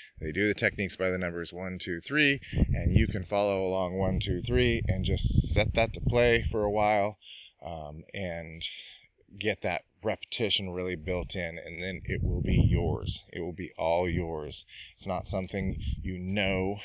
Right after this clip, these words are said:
but it's something you have. I always tell my students, you don't wanna be renting this stuff. You wanna own it. You want Shoshu to be yours. So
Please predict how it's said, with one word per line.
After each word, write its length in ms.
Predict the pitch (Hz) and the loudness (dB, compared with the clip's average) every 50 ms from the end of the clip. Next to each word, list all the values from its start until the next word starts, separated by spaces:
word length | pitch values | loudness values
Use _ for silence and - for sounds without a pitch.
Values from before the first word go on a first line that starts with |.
| - - - - - | -14 -18 -16 -8 -6
but 120 | 95 90 | -4 -4
it's 120 | 85 78 - | -4 -4 -4
something 340 | - 101 90 - - 95 | -4 -4 -4 -4 -4 -4
you 120 | 92 87 85 | -2 0 2
have. 280 | - - 85 78 76 | 2 2 2 2 2
I 60 | 85 98 | 2 2
always 140 | 101 92 | 2 2
tell 180 | - - 117 101 | 2 2 2 2
my 120 | 90 107 | 2 0
students, 440 | - - - 104 98 92 90 82 - - - - - - - | -2 -2 -2 -2 -2 -2 -4 -8 -12 -14 -14 -14 -14 -10 -6
you 60 | 92 | -2
don't 120 | 104 104 | 0 0
wanna 140 | 107 110 113 | 0 0 0
be 120 | 101 101 90 | 0 -2 -2
renting 380 | 82 95 107 107 - 95 95 | -2 -2 -2 -2 -2 -4 -6
this 160 | 85 87 - | -8 -8 -10
stuff. 320 | - - - 82 82 - - | -8 -6 -4 -4 -4 -4 -4
You 120 | 95 90 | -4 -4
wanna 280 | 92 95 95 90 85 71 - | -4 -2 -4 -4 -4 -4 -6
own 220 | 87 80 80 78 | -6 -6 -6 -6
it. 200 | 71 - - - - - - - | -8 -8 -8 -10 -10 -10 -10 -10
You 100 | 95 92 | -8 -6
want 260 | 92 92 92 95 95 | -4 -4 -4 -4 -4
Shoshu 540 | - - - 90 90 85 - - 95 90 85 | -4 -4 -2 -2 -2 -2 -2 -2 -2 -4 -4
to 140 | - 101 90 | -4 -4 -4
be 120 | 85 87 | -4 -4
yours. 680 | 87 90 87 82 80 78 71 65 60 55 - - - - - _ - - - - - - - - | -4 -4 -4 -4 -4 -4 -4 -4 -6 -8 -10 -12 -14 -14 -14 _ -10 -8 -8 -6 -8 -8 -10 -12
So 380 | - - - 104 101 98 92 | -4 4 6 8 8 8 6